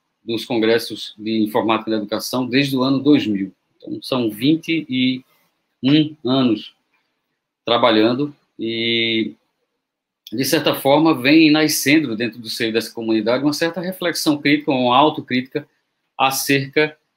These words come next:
da, da efetividade, do impacto daquilo que fazemos. E, é, eu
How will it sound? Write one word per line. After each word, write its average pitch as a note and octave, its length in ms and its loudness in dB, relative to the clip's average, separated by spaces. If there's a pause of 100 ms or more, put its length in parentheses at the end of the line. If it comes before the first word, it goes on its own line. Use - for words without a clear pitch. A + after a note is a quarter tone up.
(120)
da, B2 440 4
da B2 160 4
efetividade, C3+ 880 0
do B2 80 -6
impacto B2+ 480 0
daquilo A#2+ 340 -4
que - 140 -20
fazemos. G2+ 460 -4 (1300)
E, G#3 560 2
é, C#3 520 4
eu D3 320 0